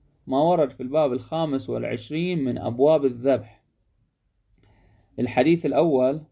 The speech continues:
وهو حديث صحيح لمحمد بن مسلم عن أحدهما: "سألته عن الهدي الذي يقلد أو يشعر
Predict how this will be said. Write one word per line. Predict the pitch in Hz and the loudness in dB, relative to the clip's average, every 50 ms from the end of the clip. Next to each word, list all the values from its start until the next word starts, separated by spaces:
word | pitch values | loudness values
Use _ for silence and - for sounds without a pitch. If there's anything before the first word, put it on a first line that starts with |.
| _ _ _ _ _ _ _ _ _ _ _ - | _ _ _ _ _ _ _ _ _ _ _ -10
وهو | - 123 120 113 117 | -6 -2 -2 -2 -2
حديث | - 123 123 147 151 - 143 | -2 -2 -2 -2 0 -2 -4
صحيح | 123 110 113 123 107 135 156 160 139 - - - _ _ _ _ _ _ _ _ _ _ _ _ _ _ _ _ - | -4 -4 -4 -6 -4 -2 -2 -2 -2 -4 -6 -12 _ _ _ _ _ _ _ _ _ _ _ _ _ _ _ _ -6
لمحمد | 113 117 120 123 120 104 147 156 160 160 151 151 | -2 0 0 0 0 -2 -2 -2 0 2 2 2
بن | 127 123 123 | 2 2 0
مسلم | 127 147 - - - 110 101 104 107 - - _ _ _ _ _ _ _ _ _ _ _ 123 | -2 -2 -4 -6 -6 -6 -4 -6 -6 -10 -16 _ _ _ _ _ _ _ _ _ _ _ -6
عن | 123 120 117 | -4 -2 -2
أحدهما: | 101 117 110 - 143 156 160 151 135 127 117 120 117 120 - - - | -2 -2 0 0 0 2 2 2 0 0 0 -2 -2 -4 -6 -8 -12
"سألته | _ - - 123 139 160 175 165 - 147 139 139 147 151 147 143 - _ _ _ | _ -4 0 2 2 2 2 0 -2 -4 -2 -2 -2 -2 -2 -4 -6 _ _ _
عن | - 131 123 120 | -10 -8 -6 -4
الهدي | 117 113 113 120 139 151 151 123 107 104 107 107 - - _ _ _ _ - _ - _ _ _ _ _ | -4 -6 -4 0 2 4 4 4 2 -2 -4 -6 -8 -16 _ _ _ _ -20 _ -20 _ _ _ _ _
الذي | 123 123 131 131 131 131 131 127 123 123 127 127 127 127 131 131 110 - _ _ - 117 | 0 0 2 2 2 2 2 0 0 0 0 0 2 2 0 -2 -4 -8 _ _ -10 -4
يقلد | 120 123 123 110 110 - 127 123 127 123 123 131 151 160 156 127 - - - _ - | -2 -2 -2 -2 0 0 0 0 0 0 0 2 2 2 2 2 -2 -6 -10 _ -2
أو | 123 120 117 117 120 | 0 0 0 0 0
يشعر | 123 123 123 117 107 - - - 120 127 143 160 165 170 175 170 165 - | 0 0 0 -2 -4 -10 -10 -6 -2 0 0 2 2 0 0 -2 -4 -8